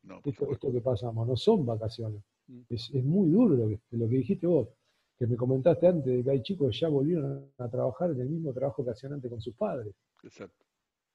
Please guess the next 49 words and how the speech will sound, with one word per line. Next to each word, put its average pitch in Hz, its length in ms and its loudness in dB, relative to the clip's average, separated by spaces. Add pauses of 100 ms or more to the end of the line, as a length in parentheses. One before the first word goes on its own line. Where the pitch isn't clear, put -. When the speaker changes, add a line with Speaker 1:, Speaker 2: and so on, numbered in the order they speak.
(160)
Speaker 2:
¿Viste? 127 460 -4
Que 143 100 0
es 135 60 0
muy 175 320 2
duro 151 360 2
eso. 110 260 -6 (720)
Que 123 120 0
un 139 160 0
chico 143 580 2 (220)
que 127 100 -2
estaba 139 320 2
todo 170 200 2
el 160 60 2
día 160 100 2
jugando 147 280 -2
al 131 100 -2
fútbol, 135 420 0
que 120 80 -2
pensaba 127 480 0
que 131 80 -2
iba 131 120 2
a 120 40 -2
ser 143 200 -4
su 120 160 -4
futuro, 123 720 0
que, 113 220 -2 (240)
que 117 100 -4
estaba 139 240 0
trabajando 139 440 0
duro 151 220 0
en 185 80 -2
eso 208 260 -4
y 147 60 -2
tenga 156 260 -4
que 135 80 0
volver 135 380 -2
a 131 60 0
hacer, 151 340 2 (340)
te 143 80 4
doy 170 140 6
un 156 80 4
ejemplo, 156 420 0
un 139 80 -2
trabajo 135 540 0
en 123 140 -4
la 123 120 -2
panadería 131 600 -2
del 127 120 -4
papá, 110 320 -8